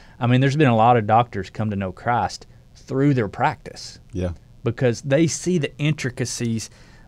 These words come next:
Speaker 1: They understand better than anybody. This wasn't a big accident. This wasn't a big explosion.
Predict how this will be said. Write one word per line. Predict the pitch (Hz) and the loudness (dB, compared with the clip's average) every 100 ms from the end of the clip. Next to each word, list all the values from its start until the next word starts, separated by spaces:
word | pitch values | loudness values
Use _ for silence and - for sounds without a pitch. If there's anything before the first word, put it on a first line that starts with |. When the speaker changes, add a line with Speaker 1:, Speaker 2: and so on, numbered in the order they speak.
| - - - - | -14 -14 -14 0
Speaker 1:
They | 180 254 | 4 6
understand | 226 160 180 165 139 | 6 4 4 2 2
better | 135 | 2
than | 110 110 | 0 0
anybody. | 127 127 98 95 | 0 0 0 -2
This | 98 107 | -2 -4
wasn't | 123 131 156 | -2 -2 0
a | |
big | 139 123 | 0 0
accident. | 95 92 - 95 101 | 0 -2 -8 -8 -8
This | 104 - | -10 -6
wasn't | 117 143 135 | -4 -2 0
a | |
big | 131 113 | 0 0
explosion. | 107 - 110 113 101 104 95 | -2 -6 -2 0 0 -4 -8